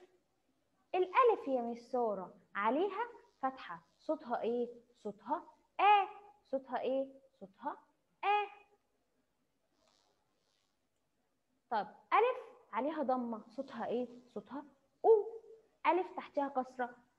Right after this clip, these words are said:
اي. بس الالف دي يا مس ساره شكلها غريب قوي، دي اسمها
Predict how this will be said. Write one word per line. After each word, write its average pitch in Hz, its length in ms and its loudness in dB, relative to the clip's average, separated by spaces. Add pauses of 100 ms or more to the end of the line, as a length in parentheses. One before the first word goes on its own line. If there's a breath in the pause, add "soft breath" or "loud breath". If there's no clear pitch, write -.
(120)
اي. 392 260 2 (340 loud breath)
بس 311 200 -2
الالف 403 360 2
دي 330 60 0
يا 392 80 2
مس 339 140 0
ساره 339 200 2
شكلها 277 440 2
غريب 247 260 -2
قوي، 202 220 -4
دي 247 120 -4
اسمها 349 400 -2